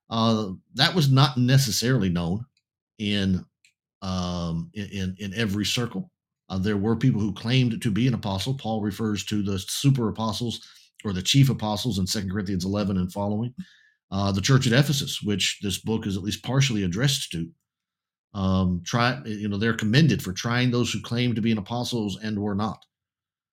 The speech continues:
So the, the proclamation and the establishment of apostolic credentials was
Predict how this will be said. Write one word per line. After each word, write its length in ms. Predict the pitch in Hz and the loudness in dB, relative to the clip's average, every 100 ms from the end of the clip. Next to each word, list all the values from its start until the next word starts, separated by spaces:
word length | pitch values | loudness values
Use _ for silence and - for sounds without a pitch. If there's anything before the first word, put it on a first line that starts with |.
| _ _ | _ _
So 180 | 95 95 | -4 0
the, 260 | 95 95 | 2 0
the 160 | 98 92 | 0 -6
proclamation 760 | - 143 135 139 131 123 113 | 0 0 2 4 4 4 2
and 60 | 98 | 0
the 60 | |
establishment 640 | 95 - 131 127 - 113 113 | -2 -2 0 2 0 -2 -2
of 140 | 98 | -4
apostolic 540 | 101 113 - 120 101 - | -4 -4 -4 -4 -6 -6
credentials 500 | 95 123 135 95 92 | 0 0 2 -2 -4
was 180 | 85 | -6